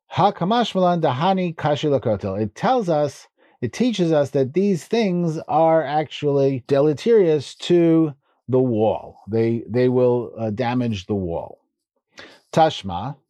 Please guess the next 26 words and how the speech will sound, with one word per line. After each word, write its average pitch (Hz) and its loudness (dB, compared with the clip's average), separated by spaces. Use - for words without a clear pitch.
second. 143 -2
Marchikin 127 0
et 170 -2
hazrayim 123 0
v'et 120 -2
hamachresha 123 -2
v'et 147 -2
hamerag-, 113 -2
v'et 107 -4
meraglayim 113 -2
min 127 2
hakotel 165 0
shlosha 123 -2
tvachim. 98 -6
One 156 0
has 143 -2
to 127 0
move 127 0
away, 120 0
move 117 -2
distance, 127 -4
seating 160 -2
and 104 -2
plowing 151 -2
and 101 -4
urinating 143 -2